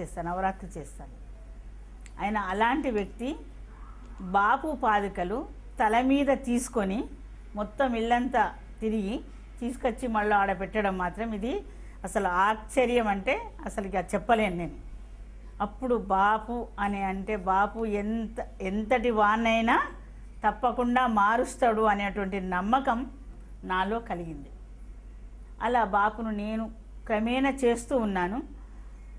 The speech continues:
తర్వాత ఏదొచ్చినా, "బాపు మీరే, మీరే, అమ్మ మీరే, బాపు మీరే, అన్నీ మీరే, మీలు, మీలో నేను చూసుకుంటున్నా, అమ్మను కానీ బాబాను కానీ అన్నీ"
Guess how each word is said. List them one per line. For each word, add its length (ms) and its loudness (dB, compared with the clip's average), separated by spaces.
తర్వాత 160 2
ఏదొచ్చినా, 680 4
"బాపు 340 4
మీరే, 500 2
మీరే, 340 4
అమ్మ 320 2
మీరే, 380 2
బాపు 360 4
మీరే, 260 2
అన్నీ 340 4
మీరే, 400 4
మీలు, 540 4
మీలో 460 4
నేను 220 4
చూసుకుంటున్నా, 720 -2
అమ్మను 360 0
కానీ 300 2
బాబాను 460 4
కానీ 200 0
అన్నీ" 360 -2